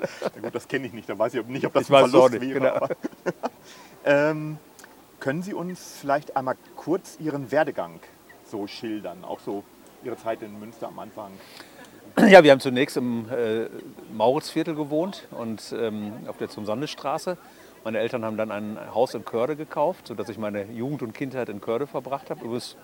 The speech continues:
Speaker 2: sehr schön, ich habe mich in Körde immer sehr wohl gefühlt. Und dann haben wir sehr früh Kinder bekommen, haben studiert, dann haben eine Studentenehe geführt,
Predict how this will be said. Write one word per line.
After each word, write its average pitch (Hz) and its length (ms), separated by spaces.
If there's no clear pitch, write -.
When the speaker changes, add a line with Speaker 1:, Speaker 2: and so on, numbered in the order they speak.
Speaker 2:
sehr 101 140
schön, 135 280
ich 107 60
habe 107 100
mich 110 80
in 110 60
Körde 113 240
immer 107 160
sehr 101 160
wohl 110 160
gefühlt. 147 440
Und 127 100
dann 123 80
haben 123 100
wir 110 80
sehr 113 120
früh 113 180
Kinder 143 260
bekommen, 180 400
haben 107 240
studiert, 120 520
dann 110 80
haben 110 120
eine 104 160
Studentenehe 147 920
geführt, 156 500